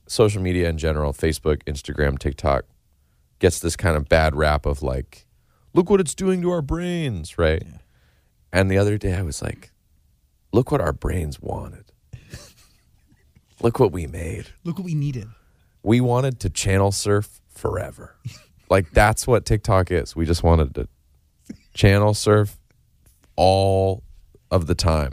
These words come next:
Speaker 1: Strangers, people we've never seen before.
Speaker 2: But,
Speaker 1: That's
Speaker 2: like,
Speaker 1: it.
Speaker 2: human wants are so consistent,
Speaker 1: Yeah.
Speaker 2: like, generationally consistent.
Speaker 1: It's true.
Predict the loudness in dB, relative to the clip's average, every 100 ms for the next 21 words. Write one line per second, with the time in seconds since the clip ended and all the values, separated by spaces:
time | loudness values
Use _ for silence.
0 | -10 -10 2 4 4 0 -4 -2 2 2
1 | 2 0 -2 -2 -4 -4 -4 -6 -6 -10
2 | _ _ _ -20 -20 _ -4 -2 2 2
3 | 0 -8 _ -20 2 4 6 6 4 2
4 | 0 -4 -8 -12 -4 -4 -4 -8 -12 -2
5 | 0 2 0 2 2 0 -6 -6 -4 -6
6 | -4 -4 -4 -2 2 2 4 4 4 2
7 | 0 0 -2 -2 -2 -2 -4 -2 -2 -2